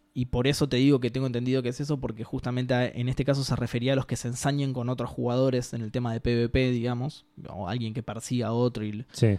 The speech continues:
Speaker 1: y lo mate y espera que responda y lo mate de nuevo. Y
Speaker 2: Eso
Speaker 1: ese
Speaker 2: me suena más tóxico, te, te digo. Más, más
Speaker 1: Ah,
Speaker 2: de,
Speaker 1: pero yo
Speaker 2: de
Speaker 1: creí que decías violento por fuera del juego. Onda, violento de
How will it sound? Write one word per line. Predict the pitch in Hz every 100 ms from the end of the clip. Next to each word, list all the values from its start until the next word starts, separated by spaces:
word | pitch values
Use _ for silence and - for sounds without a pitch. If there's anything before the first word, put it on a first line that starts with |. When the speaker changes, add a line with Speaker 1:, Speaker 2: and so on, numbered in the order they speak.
| -
Speaker 1:
y | 117
lo | 110
mate | 113 131 127 120
y |
espera | 107 120 117
que | 113
responda | - 127 123
y | 120
lo | 113
mate | 123 113
de | 117
nuevo. | 120 120 117
Y |
Speaker 2:
Eso | 120
Speaker 1:
ese | 123 147
Speaker 2:
me | 117
suena | 120 110
más | 104
tóxico, | 110 - 101 82 82
te, | - 95 - _ _ -
te |
digo. | 90 90 _ - _ _ _ _ _ _ _ -
Más, | 104 101 104 101
más | 107 117
Speaker 1:
Ah, | 123
Speaker 2:
de, |
Speaker 1:
pero | 120 110
yo |
Speaker 2:
de | 98
Speaker 1:
creí | 98
que | 170
decías | 135 160 160
violento | 131 120 143 143 120 _
por | 123 113
fuera | 127 123
del | 113
juego. | - 113 107 - _ _ _ _ _
Onda, | 98 123 127 110
violento | 110 113 113 120 120 110
de | 104 120